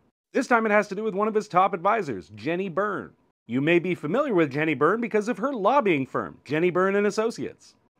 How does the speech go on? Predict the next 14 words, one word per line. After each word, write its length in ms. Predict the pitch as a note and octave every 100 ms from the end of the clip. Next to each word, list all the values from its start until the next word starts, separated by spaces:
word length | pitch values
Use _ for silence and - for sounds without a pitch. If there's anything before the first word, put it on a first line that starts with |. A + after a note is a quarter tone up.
| -
which 240 | D3+ -
does 200 | F3 E3+
lobbying 440 | F3 G3+ G3+ G3+
for 100 | G3+
companies 480 | F3+ G3 G3 G3 G3+
like 180 | F#3 G#3+
Loblaws, 680 | F#3 C4 D#3+ B2 F2+ - - _ _ _
while 240 | G2 C#3
she 140 | D3+ E3
works 260 | E3 E3+
for 100 | -
the 80 | E3+
Conservative 500 | - F3 F#3 A2+ D#2
Party. 240 | - E2